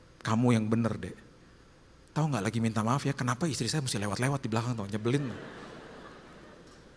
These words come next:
Hamba Tuhan, nyuruh-nyuruh anak nyontek. Ya, mana sih? Lewat-lewat di belakang. Kenapa sih Tuhan kok kirim-kirim istri aku di belakang? Terus ya, yang bener-bener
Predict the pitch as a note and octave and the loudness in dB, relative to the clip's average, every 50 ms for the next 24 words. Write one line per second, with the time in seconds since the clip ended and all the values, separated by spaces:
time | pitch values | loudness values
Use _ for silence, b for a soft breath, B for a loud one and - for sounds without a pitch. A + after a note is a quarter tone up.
0 | - - - - - - - - - - - F2 F2 F2 F2 F2 - - A#2+ G#2 | -20 -20 -20 -20 -20 -20 -20 -20 -12 -8 -6 -4 -2 0 0 -2 2 4 4 4
1 | G2+ F#2 F2+ G#2 G2 G2 G2+ G#2+ - - - - G2+ F2+ F#2+ F#2 F2+ F#2+ G2 G2 | 4 4 2 0 0 0 -2 -6 -10 -10 -8 -4 0 0 0 2 2 2 2 2
2 | F2+ A#2 G2 G2 F#2+ - - G#2+ A2+ G#2+ F#2+ G2 G2 - G#2+ - - - - - | 2 0 0 0 -2 -2 2 4 4 4 4 2 0 -2 -2 -4 -4 -8 -10 -10
3 | G2+ F#2 F2 E2 E2+ E2+ - - - - - B2 - - - - - - - - | -8 -8 -6 -4 -4 -4 -2 0 0 2 0 0 -2 -6 -10 -12 -12 -12 -12 -14
4 | - - - - - - G3 F#3 G3 G#3+ F#3 A#3 A3 G3 - E3 D3 D3 F#3+ F#3+ | -14 -14 -14 -10 -8 -6 -6 -4 -2 0 0 0 0 2 2 4 4 4 4 4
5 | - - E3 E3+ F3 - - - - - - - - - - - - - - - | 2 0 -2 -2 -4 -6 -12 -20 -20 -20 -20 -20 -20 -20 -20 -20 -20 -20 -20 -20
6 | - - - - - - - A3 A#3 A3+ C#4 - B3 - C4+ B3 C4+ B3+ C4 C4+ | -20 -18 -18 -18 -12 2 6 8 8 10 10 8 10 10 10 10 10 10 8 8
7 | C4 C4+ A#3+ A3+ - B3 B3 A#3 A3 G3+ A#3+ A3+ G3+ G3+ B3 A3+ A3+ F3+ G3 F#3+ | 10 10 10 12 10 10 10 10 10 10 12 12 12 12 12 10 12 12 12 12
8 | B3+ A#3 G#3 - - - - - - - - - - - - - - - - - | 12 10 10 8 2 -8 -12 -14 -14 -16 -16 -16 -16 -18 -18 -18 -18 -18 -20 -20
9 | - - - - - - - - - - - - - - - - - - B B | -20 -20 -20 -20 -20 -20 -20 -20 -20 -20 -20 -20 -20 -20 -20 -20 -20 -20 B B
10 | B B B B B B B - - - - - A2+ G#2 G2+ G#2+ - - - - | B B B B B B B 6 8 8 10 10 8 4 4 0 -4 -10 -16 -18
11 | - - - - - - - B B B B B B B - B2+ A#2+ B2 B2 C3 | -18 -20 -20 -20 -20 -20 -20 B B B B B B B 4 4 6 8 8 8
12 | C3 B2 B2 B2 A2+ B2 B2 B2+ C3+ B2+ B2+ B2 C3 | 10 10 8 6 6 6 6 6 6 6 4 2 -4